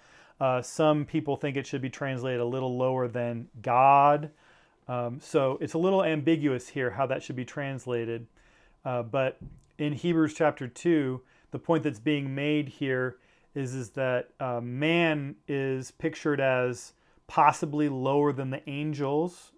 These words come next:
depending on, again, on your view of, of verse five in the original context in Psalm eight. But he's viewed as lower than the angels, but then Jesus gets exalted above all the angels. And, uh, so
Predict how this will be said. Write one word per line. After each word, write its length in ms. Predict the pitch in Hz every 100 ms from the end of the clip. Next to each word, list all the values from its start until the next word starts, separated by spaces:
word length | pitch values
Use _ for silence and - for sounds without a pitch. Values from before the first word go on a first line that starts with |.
| 123
depending 360 | 127 135 135
on, 120 | 131
again, 240 | 131 127 127
on 120 | 131
your 200 | 127 127
view 320 | 143 131 131
of, 260 | 127 123 - _
of 320 | 127 123 120 -
verse 260 | 123 127 123
five 540 | - - 123 127 131 127
in 100 | 151
the 100 | 123
original 300 | 123 120 123
context 540 | 120 123 120 123 -
in 40 | 120
Psalm 300 | - 123 120
eight. 380 | 120 123 196 - _ _ _ - - - _ -
But 240 | 139 135 _ _ _
he's 260 | - 151 117 -
viewed 200 | 139 147
as 120 | 123
lower 600 | 120 127 147 165 170 165
than 260 | 151 151 147
the 160 | -
angels, 640 | 156 165 147 131 127 123 -
but 220 | 131 -
then 200 | 156 131
Jesus 760 | - 165 220 143 139 139 -
gets 240 | - 143 -
exalted 500 | 123 117 139 - 131
above 960 | 123 104 156 185 185 143 123 113 - -
all 180 | 135 120
the 160 | 120
angels. 640 | - 123 113 120 120 123 - _ - - - - _ _ -
And, 480 | 139 135 131 131 - _
uh, 380 | 135 120 127 131 - _
so 540 | - 147 131 127 123